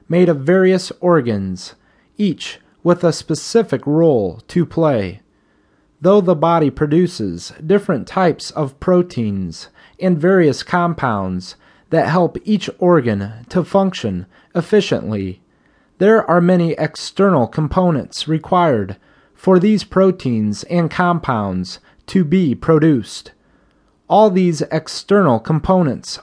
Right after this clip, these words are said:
are provided by nature in the form of various foods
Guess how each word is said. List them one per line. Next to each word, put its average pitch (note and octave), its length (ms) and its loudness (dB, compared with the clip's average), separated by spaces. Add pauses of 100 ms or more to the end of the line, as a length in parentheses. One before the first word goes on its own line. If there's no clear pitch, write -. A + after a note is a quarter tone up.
are F#3+ 180 4
provided A2 720 0 (300)
by G3 180 4
nature F3 640 0 (300)
in F#3+ 140 4
the F#3 80 4
form F#3+ 480 0
of D3+ 180 -2
various E3+ 460 2
foods B2 680 0